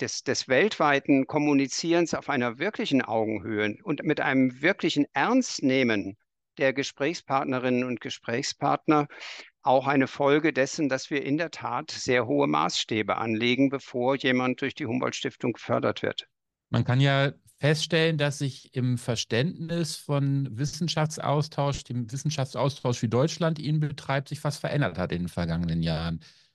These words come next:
Speaker 2: Früher herrschte doch sehr stark, äh, das Ideal der Völkerverständigung vor, der internationalen Kooperation. Jetzt kann man manchmal den Eindruck bekommen, geht es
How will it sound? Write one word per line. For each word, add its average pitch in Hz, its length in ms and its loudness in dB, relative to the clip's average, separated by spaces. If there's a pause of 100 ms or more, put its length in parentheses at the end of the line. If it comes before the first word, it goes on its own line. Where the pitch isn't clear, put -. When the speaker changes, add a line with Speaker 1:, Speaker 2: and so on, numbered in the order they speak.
(260)
Speaker 2:
Früher 160 420 4
herrschte 147 720 0
doch 147 300 -6
sehr 160 380 -4
stark, 156 640 -2 (140)
äh, 139 440 0
das 131 220 -4
Ideal 131 720 0
der 131 160 0
Völkerverständigung 98 1500 -4
vor, 87 480 -2 (480)
der 113 400 2
internationalen 135 960 0
Kooperation. 123 1040 0 (480)
Jetzt 143 380 -2
kann 196 120 0
man 190 120 2
manchmal 190 300 0
den 185 100 -2
Eindruck 175 560 -2
bekommen, 170 720 -2
geht 147 240 0
es - 220 -8